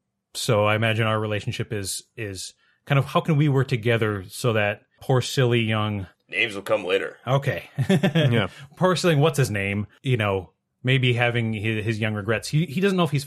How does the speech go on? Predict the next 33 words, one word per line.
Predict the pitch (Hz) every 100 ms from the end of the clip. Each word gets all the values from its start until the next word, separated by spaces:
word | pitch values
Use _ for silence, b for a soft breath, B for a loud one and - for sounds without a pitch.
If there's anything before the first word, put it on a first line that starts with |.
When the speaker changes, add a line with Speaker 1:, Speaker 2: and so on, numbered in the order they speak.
| -
Speaker 1:
really | 127
found | 113 - 117 110
his | 101 98
way, | 107 98 92 B B B
but | 107 104
he's | 110 117
already | 110 110
signed | - 117 104
away | 98 98
his | 92 95 92
life. | 92 82 -
Speaker 3:
That's | 107 107 -
fine. | - 175 180
Faith | - 135 147
has | 147 -
to | 156
be | 156 135
earned. | 160 233 175 - -
This | 110 -
wouldn't | 107 113 107
be | 120 120 120
Speaker 1:
There | 110
we | 110
go. | 143 143
Speaker 3:
this | - -
wouldn't | 127 120 147 143 123
be | 127 113
faith | - 110 98 -
if | 90 - -
there | 92
wasn't | 87 92 -
a |
crisis. | - - - - - -